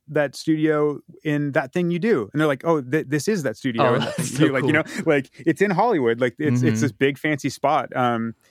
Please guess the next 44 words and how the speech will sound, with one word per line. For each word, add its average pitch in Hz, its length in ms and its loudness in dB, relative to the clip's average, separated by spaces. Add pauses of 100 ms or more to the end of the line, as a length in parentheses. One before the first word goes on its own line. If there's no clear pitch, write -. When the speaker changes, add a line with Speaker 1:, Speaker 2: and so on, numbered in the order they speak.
(140)
Speaker 1:
yeah, 143 180 2
it 135 40 2
was 147 180 0
really 165 180 0
cool. 120 360 -2
You 143 140 -2
could 139 160 -2
tell 156 500 0 (560)
just 131 220 -6
the 156 100 -2
second 151 360 -2
you 135 120 0
walked 135 280 0
in 139 80 -2
the 120 60 -2
door, 117 280 0
it's 98 80 -6
like, 117 140 -4
"Oh, 135 160 4
celebrities 120 560 -2
come 107 180 -4
here." 107 280 -10
You 123 100 2
know, 120 100 6
Speaker 2:
Yeah, 117 60 4
Speaker 1:
like, 107 120 2
you - 60 0
Speaker 2:
right. 113 100 2
Speaker 1:
can 147 80 2
just, - 180 -12
you 160 140 -2
can, 135 240 -2 (260)
the 147 100 4
vibe 139 360 2
is, 123 140 -4
like, 113 320 0 (220)
it's - 260 -6
really 120 720 -2 (600)
the 131 160 0
opposite 117 600 0
of, 110 480 0
like, 110 440 -4 (240)
my 107 340 -2
studio 104 760 -4